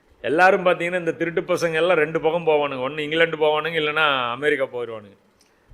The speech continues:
ரெண்டு பக்கத்துல எங்கேயாவது போய் ஒண்ணு உக்காந்துக்குவானுங்க. "முகம்மது ஒரு தூதரை அன்றி வேறு இல்லை, அப்படி திரும்பி சென்று விடுவீர்களா? நினைவிருக்கட்டும், எவன் அவ்வாறு திரும்பி செல்கிறானோ அவனால் அல்லாவிற்கு எத்தகைய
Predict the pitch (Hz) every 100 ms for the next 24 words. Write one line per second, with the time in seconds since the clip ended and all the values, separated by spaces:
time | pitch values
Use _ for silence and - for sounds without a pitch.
0 | - 123 147 147 156 165 165 156 156 156
1 | 147 156 143 135 139 135 123 113 107 -
2 | 120 139 170 175 165 160 151 156 156 147
3 | 139 135 127 131 123 120 117 120 113 -
4 | _ _ - 117 127 120 151 160 147 151
5 | 139 143 135 131 123 117 113 143 165 156
6 | 156 - 143 156 160 - _ _ - _
7 | 123 143 180 175 156 165 170 170 160 160
8 | 165 165 156 151 151 143 143 139 139 -
9 | - _ _ 117 135 147 160 139 151 160
10 | 160 151 156 143 139 160 147